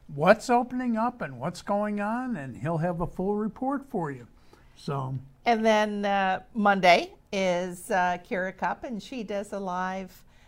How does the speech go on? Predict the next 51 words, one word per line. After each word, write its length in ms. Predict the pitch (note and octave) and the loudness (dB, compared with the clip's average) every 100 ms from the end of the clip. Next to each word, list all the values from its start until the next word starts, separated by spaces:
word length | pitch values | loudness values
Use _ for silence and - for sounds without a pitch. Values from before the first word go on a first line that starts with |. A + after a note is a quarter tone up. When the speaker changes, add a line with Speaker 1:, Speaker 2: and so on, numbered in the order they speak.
| - - | -6 0
Speaker 2:
uh, 240 | F#3+ F#3+ | 2 2
with 220 | G#3 A3 | -2 -6
Kira. 420 | - G4 A4+ - - | -4 -2 0 -2 -4
So, 540 | - G#3+ F#3 F#3 F#3 | -2 2 2 2 6
Speaker 1:
Yeah. 720 | D#4+ G#4 G#4+ G4 F#3+ F3 - | 10 10 10 8 4 -2 -6
Speaker 2:
uh, 20 | - - - - | -10 -18 -20 -6
so 120 | G#3+ | 0
Speaker 1:
And 80 | F3+ | 2
Speaker 2:
you 60 | |
wanna, 420 | G3+ G3 F#3+ F#3 - | 2 0 0 -4 -4
uh, 180 | F#3+ E3+ | -6 -8
tune 260 | - B3 G#3 | -8 -6 4
in 60 | G3+ | 8
Speaker 1:
Next, 280 | C#4+ D4 | 8 6
Speaker 2:
and, 100 | G#3 | 0
Speaker 1:
next 200 | A#3+ C#4 D#4 | 2 4 2
to 60 | |
Speaker 2:
and 60 | B3+ | 2
Speaker 1:
Missus 320 | C4 C4 G#3+ | 2 2 -2
Claus, 420 | - C4 D#4 C#4 - | 2 8 8 8 4
she's 400 | B3+ C4 - G3 | 2 2 0 -6
becoming 480 | - A3+ C4+ C4+ A#3+ | -2 0 4 4 4
a 60 | |
pretty 260 | - C#4 B3 | 4 2 6
good 240 | A#3 G3 | 6 6
baker 260 | A#3+ C4 C4 | 6 6 8
Speaker 2:
Yeah, 120 | C#4 | 8
Speaker 1:
herself. 600 | G#4+ - B4 D#4 F4 C#4 | 8 8 8 10 12 10
Speaker 2:
yeah, 80 | B3 | 8
Speaker 1:
So 300 | G#3 F3 F3+ | 4 4 4
Speaker 2:
so, 120 | - | 4
Speaker 1:
she's 180 | A#3 - | 0 0
been 100 | C4+ | 2
Speaker 2:
so 60 | A#3 | 6
Speaker 1:
doing 240 | A3 G#3 | 6 6
a 60 | F3 | 6
Speaker 2:
see 60 | |
Speaker 1:
lot 260 | F3+ A3 C#4+ | 10 10 10
Speaker 2:
what 20 | |
Speaker 1:
of 60 | G#4 | 6
Speaker 2:
she's 80 | B4+ | 4
Speaker 1:
fun 140 | A3 | 6
Speaker 2:
up 120 | E3+ | 6
Speaker 1:
different 360 | D#3+ C#3 G#3+ - | 6 0 0 0
Speaker 2:
to. 40 | G#3 | -2
Speaker 1:
things. 320 | C3+ B2+ A#2 | -4 -8 -8
So. 180 | D#3 D#3 | -4 -2
Speaker 2:
And, 500 | G#3 G3 G3 G3+ G3 | 0 0 -2 -4 -4
uh, 120 | F#3+ | -6
so, 160 | - C#4 | -6 -8
yeah, 200 | C#4 | -6